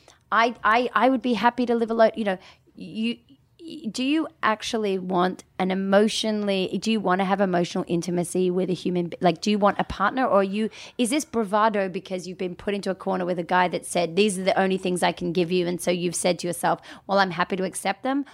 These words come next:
Or are you genuinely, if you were to write down on a list of the kind of dream attributes of a future partner, you would say, "I don't wanna live with them. I am happy to be in a non-monogamous relationship"? I mean, who, do you know what your identity is as an individual, or is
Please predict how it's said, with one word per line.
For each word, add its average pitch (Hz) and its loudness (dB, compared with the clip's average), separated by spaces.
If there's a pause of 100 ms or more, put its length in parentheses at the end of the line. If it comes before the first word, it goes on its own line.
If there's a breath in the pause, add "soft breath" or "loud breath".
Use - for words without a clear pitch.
(200 loud breath)
Or 233 4
are - 2
you 262 0
genuinely, 240 -4
if 220 -10
you 220 -8
were 208 -6
to 196 -6
write 202 -2
down 208 -6
on 196 -6
a 190 -6
list 180 -8
of 170 -12
the 180 -8
kind 175 -4
of 175 -4
dream 190 0
attributes 180 -2
of - -14
a 175 -4
future 202 -6
partner, 170 0
you 180 2
would 214 4
say, 175 -2 (380 loud breath)
"I 180 0
don't 208 4
wanna 202 -4
live 175 -2
with 170 -8
them. 175 -4 (280 loud breath)
I 185 0
am 170 -2
happy 180 -2
to 175 -10
be 170 -4
in 175 -6
a 170 -6
non-monogamous 170 -2
relationship"? 165 -2 (340 loud breath)
I 214 2
mean, 226 4
who, 254 0 (120)
do 240 -2
you 320 2
know 233 2
what 190 -2
your 190 0
identity 208 -2
is 185 0
as 175 -4
an 185 -4
individual, 202 0
or 185 0
is 185 -4